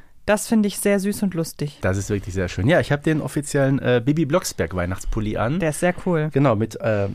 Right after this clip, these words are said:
Speaker 2: Tannenbaum und Hex, Hex.
Speaker 1: Das ist sehr cool. Bist du denn schon in Weihnachtsstimmung?
Speaker 2: Ja, ich sag mal, also gemessen daran, dass ich ja eh ein Mensch bin, der, ja, Weihnachten allgemein pragmatisch, ähm, behandelt, würde ich sagen, ja. Ne?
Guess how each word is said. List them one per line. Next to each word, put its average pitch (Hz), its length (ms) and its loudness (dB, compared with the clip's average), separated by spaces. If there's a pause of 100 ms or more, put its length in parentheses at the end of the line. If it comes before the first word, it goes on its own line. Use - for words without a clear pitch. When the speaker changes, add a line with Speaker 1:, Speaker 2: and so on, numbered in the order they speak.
Speaker 2:
Tannenbaum 175 460 2
und 185 180 -2
Hex, - 220 -2
Hex. - 400 -4 (160)
Speaker 1:
Das - 200 -6
ist 226 160 -4
sehr 180 180 0 (120)
cool. 160 240 -2 (560)
Bist 494 220 6
du 466 60 6
denn 247 160 6
schon 220 140 4
in 190 100 4
Weihnachtsstimmung? 160 680 2 (460)
Speaker 2:
Ja, 202 220 6
ich 180 100 4
sag 190 80 4
mal, 180 160 6
also 151 220 4
gemessen 147 440 2
daran, 156 520 4
dass 135 180 0
ich 143 140 -2
ja - 80 4
eh 139 180 0
ein 117 160 2
Mensch 131 320 0
bin, 131 220 2
der, 120 600 2
ja, 92 320 0
Weihnachten 123 640 2 (320)
allgemein 143 560 2
pragmatisch, 175 880 -2
ähm, 165 340 0 (100)
behandelt, 151 400 2
würde 117 140 2
ich - 80 -2
sagen, 92 260 0
ja. 104 480 2 (460)
Ne? 170 240 2